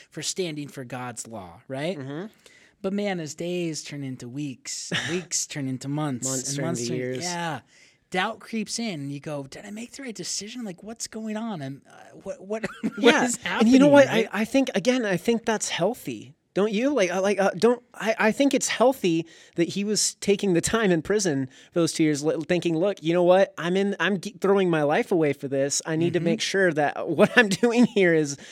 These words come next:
Speaker 2: is good, that I'm
Speaker 1: Yes.
Speaker 2: actually following after the true Messiah." It makes sense.
Speaker 1: And, and Jesus is out gaining a following, and John's sitting in jail, and he, and I'm sure he's praying, "Lord, I'd like to get out of here.
Speaker 2: Right, yeah.
Speaker 1: Lord, I'd like to serve you more. Lord, I'd like to,"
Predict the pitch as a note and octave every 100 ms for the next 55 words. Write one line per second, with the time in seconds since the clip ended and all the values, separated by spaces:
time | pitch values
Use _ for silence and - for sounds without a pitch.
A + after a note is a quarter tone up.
0 | - - E3 C3+ C#3+ D4 E3+ D3 D3 E3
1 | E3+ F3 F#3 F3+ F3 D#3 F3 D#3+ D3+ D3+
2 | D3 - C#3+ C#3 D3+ C#3 C3+ - - -
3 | A3 C4+ - D4+ D#4+ C#3 - - A#3 A#3
4 | - A#3+ C4+ - A#3 A3+ G#3+ F3 F3+ -
5 | F3+ D#3+ F3+ F#3+ C#3 - G3+ C4+ D3+ A2+
6 | B2 C#3 _ E3 E3+ G3 A#3 C4 G#3+ F#3
7 | D3+ C3+ G3+ C4 D3+ D3+ - _ _ _
8 | - F3+ F3 F3 F3+ F#3+ E3 F#3 - D#4
9 | - - - C#3 C3 D3+ G3 A3+ C#3+ D3+
10 | G3 G3 A#2 B2+ A3+ G3 - A#3 F3+ F#2
11 | D#3 F#3 A3+ F3 D#3 F#3 C#3 - A3+ B3
12 | - C#3+ A2+ F#2+ C#3+ B3 F3 C#3 E3+ -